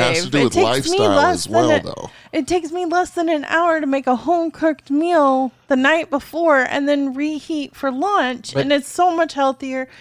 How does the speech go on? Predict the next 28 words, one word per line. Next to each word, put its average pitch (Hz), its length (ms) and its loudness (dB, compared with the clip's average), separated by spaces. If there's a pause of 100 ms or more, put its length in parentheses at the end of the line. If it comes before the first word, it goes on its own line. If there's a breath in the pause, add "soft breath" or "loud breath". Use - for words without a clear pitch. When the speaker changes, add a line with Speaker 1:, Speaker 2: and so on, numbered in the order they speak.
(240 loud breath)
Speaker 2:
easier, 269 520 -2
quicker. 220 760 -2 (180)
Speaker 3:
But, - 60 -4
but 147 100 2
I, 143 120 2
Speaker 1:
It, 127 160 -8 (160)
Speaker 3:
go 120 160 0
ahead, 113 240 0
Speaker 1:
it - 20 2
Speaker 3:
Sean. 127 180 0
Speaker 1:
really 135 200 2
Speaker 2:
That's 117 300 4
Speaker 1:
has - 80 2
Speaker 2:
just 107 120 -2
Speaker 1:
to - 80 0
do - 40 2
Speaker 2:
sheer 196 180 6
Speaker 1:
with, 185 100 0
Speaker 2:
laziness. 120 400 0
Speaker 1:
it - 20 4
really 135 360 2
has 117 300 -2
to 98 60 -12
do 104 140 -2
with 98 140 -2
lifestyle, 90 720 -4
and 104 100 -2
Speaker 3:
Okay. 104 180 0